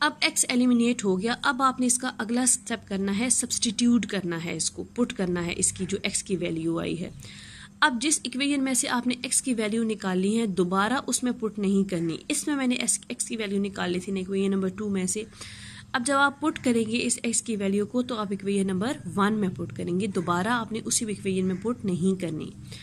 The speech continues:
Put x is equal to three plus two y in equation one, ये वन, वन थी, इसमें आप एक्स की वैल्यू पुट करें। टू एक्स प्लस टू वाई is equal to five था, ये टू as it is, ठीक है, ये एक्स है ना।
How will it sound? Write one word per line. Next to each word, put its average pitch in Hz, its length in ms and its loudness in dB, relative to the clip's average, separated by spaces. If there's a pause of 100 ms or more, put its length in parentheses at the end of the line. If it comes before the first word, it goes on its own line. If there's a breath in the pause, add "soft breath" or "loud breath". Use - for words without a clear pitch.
(520 loud breath)
Put 302 220 -2
x 277 220 2
is 208 180 0
equal 220 300 -2
to 247 160 0
three 269 260 -2
plus 240 300 -2
two 233 240 -2
y 208 140 0 (140)
in 233 120 2
equation 185 520 0
one, 175 160 0 (240)
ये 196 100 2
वन, 254 240 2
वन 240 260 2
थी, 247 300 -4
इसमें 247 260 0
आप 226 180 -6
एक्स - 160 0
की 208 120 -4
वैल्यू 175 240 0
पुट 175 240 -8
करें। - 260 -8 (560 loud breath)
टू 269 140 0
एक्स 262 200 2
प्लस - 320 -2
टू 269 180 -2
वाई 233 220 -2
is 247 220 2
equal 247 320 -2
to 233 100 -4
five 220 400 -8
था, 214 60 -4
ये 208 220 0 (140)
टू 254 240 0
as 185 180 0
it 185 140 0
is, 294 240 -2 (240)
ठीक 208 180 -10
है, 220 100 -2 (160)
ये - 80 -2 (100)
एक्स 240 240 2
है 196 60 0
ना। 175 140 -2